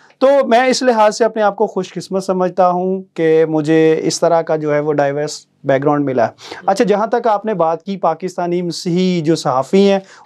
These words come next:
Speaker 1: उनके
Speaker 2: चैलेंजेस।
Speaker 1: चैलेंजेस क्या हैं? अच्छा, जो सबसे बड़ा तो चैलेंज एक ये है कि हमारे यहाँ अनफॉर्चुनेटली, ये मेरा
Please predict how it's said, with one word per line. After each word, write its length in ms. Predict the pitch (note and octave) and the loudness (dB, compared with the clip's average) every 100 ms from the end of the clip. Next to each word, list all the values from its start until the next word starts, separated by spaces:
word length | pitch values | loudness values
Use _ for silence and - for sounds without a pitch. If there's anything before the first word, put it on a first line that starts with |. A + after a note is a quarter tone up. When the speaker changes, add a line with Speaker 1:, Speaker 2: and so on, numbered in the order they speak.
| - | 0
Speaker 1:
उनके 140 | A3 | 2
Speaker 2:
चैलेंजेस। 200 | A#3+ A3 | 0 0
Speaker 1:
चैलेंजेस 560 | A3 G3+ G#3+ G3+ A#3+ F#3+ | 2 2 2 0 -2 -4
क्या 180 | F3 D3+ | 0 0
हैं? 240 | B2+ B2+ - _ _ | 0 -8 -14 _ _
अच्छा, 160 | G#3 B3+ | 0 2
जो 160 | A3+ A#3 | 0 -2
सबसे 380 | - F#3 C4 | -4 -4 -4
बड़ा 260 | A#3+ A3 A3+ | 0 0 0
तो 140 | A3 | -2
चैलेंज 420 | G#3 G3 F#3+ G3+ G3 | -4 -2 -2 -4 -4
एक 180 | F#3+ F#3+ | -4 -6
ये 220 | F3 F#3 | -6 -4
है 180 | F3 F3 | -2 -4
कि 320 | F3 F3+ F3 | -2 0 2
हमारे 400 | F3 D#3+ C#3+ D#3+ | 0 0 2 2
यहाँ 340 | F3+ E3 D#3+ D#3+ _ - - | 2 0 -2 -4 _ -10 2
अनफॉर्चुनेटली, 960 | A#3+ B3+ G3 E3 - D#3 D3 C#3+ C3+ | 4 4 2 0 -2 -4 -4 -6 -4
ये 160 | C3 E3 | 0 2
मेरा 580 | E3+ E3+ F3+ F#3+ F3 | 4 4 4 2 0